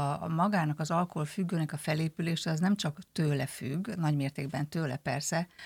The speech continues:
hanem az őt körülvevő családtól, a hozzá közel álló emberek magatartásától. És, ö, r-, észrevették, hogy általában a függő társa, ö, szintén, ö, hasonló,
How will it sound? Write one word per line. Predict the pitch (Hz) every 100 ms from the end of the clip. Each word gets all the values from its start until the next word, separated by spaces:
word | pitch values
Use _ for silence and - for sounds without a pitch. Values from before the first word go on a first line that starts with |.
| - - -
hanem | 175 175
az | 175
őt | 208 180
körülvevő | - 170 156 151 156 156
családtól, | - 156 147 143 139 - 151 147
a |
hozzá | 151 160 151 147
közel | - 160 156 135
álló | 139 143 -
emberek | 139 135 139 135 -
magatartásától. | 165 156 - 151 160 - 170 - 170 175 190 180 180 - _ _ - -
És, | - 170 -
ö, | 185 180
r-, | 202 208 214 185 - _ - -
észrevették, | 190 170 170 160 175 - 226 220 -
hogy | 180 170
általában | 185 185 180 156 151 165
a | 160
függő | - 180 165 156
társa, | 147 156 156 - - 151 170 208 - _ _ _ _ _ _ _ - -
ö, | 180 170
szintén, | 175 226 208 190 160 165 175 -
ö, | 165 160 175 - - -
hasonló, | 185 - 165 156 165